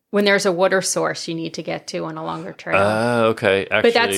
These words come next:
Speaker 1: the only
Speaker 2: that's right.
Speaker 1: time I've ever seen one of these, when there's, like, a little spur off of a trail to get to a water source.
Speaker 2: Yeah, okay.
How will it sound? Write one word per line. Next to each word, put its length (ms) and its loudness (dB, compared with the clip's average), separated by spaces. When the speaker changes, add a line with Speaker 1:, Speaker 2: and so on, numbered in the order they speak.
Speaker 1:
the 60 6
only 160 2
Speaker 2:
that's 120 2
right. 80 4
Speaker 1:
time 140 2
I've 180 2
ever 340 0
seen 320 -2
one 120 2
of 80 0
these, 220 -2
when 100 -6
there's, 180 -4
like, 100 -2
a 60 0
little 220 0
spur 400 2
off 200 0
of 100 -6
a 80 -4
trail 300 -2
to 80 -4
get 320 -4
to 320 -4
a 60 -6
water 380 -2
source. 380 -8
Speaker 2:
Yeah, 640 4
okay. 460 0